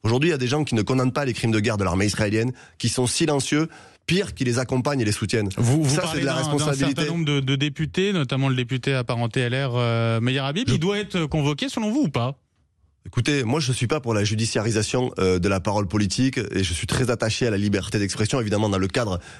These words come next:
Speaker 1: qui est permis. Et je crois que chacun doit pouvoir défendre ses idées dans un débat démocratique, mais je pense pas que à Meyer Habib. Je pense à la présidente de l'Assemblée nationale qui a été, euh,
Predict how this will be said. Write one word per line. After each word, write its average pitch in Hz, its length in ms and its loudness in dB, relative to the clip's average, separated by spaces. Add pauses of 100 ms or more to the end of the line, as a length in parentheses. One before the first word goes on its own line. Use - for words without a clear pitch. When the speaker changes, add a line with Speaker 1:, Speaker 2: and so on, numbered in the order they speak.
(120)
Speaker 1:
qui 107 120 0
est 98 80 2
permis. 139 400 2 (520)
Et - 60 -2
je - 60 -2
crois 139 140 0
que 110 180 0
chacun 127 340 0
doit 123 220 0
pouvoir 113 240 0
défendre 113 420 2
ses 98 240 0
idées 107 160 2
dans 101 180 0
un 101 60 2
débat 101 220 0
démocratique, 101 440 0
mais 135 100 4
je - 60 -4
pense 110 180 -2
pas 113 120 -2
que 104 220 0
à 95 60 2
Meyer 98 160 2
Habib. 147 280 0 (300)
Je - 80 -8
pense 107 200 0
à 101 40 2
la 92 80 2
présidente 107 360 0
de 101 60 2
l'Assemblée 98 340 2
nationale 107 320 0
qui 98 120 -2
a 92 40 2
été, 98 260 0
euh, 92 120 -2